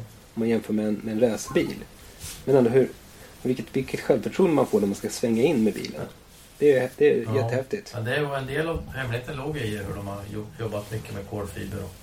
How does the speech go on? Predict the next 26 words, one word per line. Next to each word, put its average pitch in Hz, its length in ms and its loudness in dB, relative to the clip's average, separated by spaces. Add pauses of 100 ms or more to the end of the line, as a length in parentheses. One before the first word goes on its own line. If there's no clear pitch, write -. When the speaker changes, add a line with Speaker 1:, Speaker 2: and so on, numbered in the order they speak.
(680)
Speaker 2:
eh, 95 500 -8
extra - 300 -4
hållfast 101 460 -4
Speaker 1:
Mm. 104 140 2
Speaker 2:
stål 98 180 -2
och 95 160 -6
hur 101 120 -6
de 101 120 -4
har, 104 120 -6 (200)
de 110 120 -4
har 107 140 -2
liksom 110 220 -6 (160)
lyckats 110 540 -6 (520)
göra, 107 600 0 (1080)
eh, 80 340 -10 (440)
större 120 580 -2
delar, 110 680 -4 (200)
liksom. - 220 -16 (320)
Satt, - 200 -16 (100)
satt 117 260 -8
ihop 113 260 -2
större 110 380 0
delar 110 440 -4 (1160)
till 104 240 -6 (220)
hela 107 340 0
bilen 107 240 2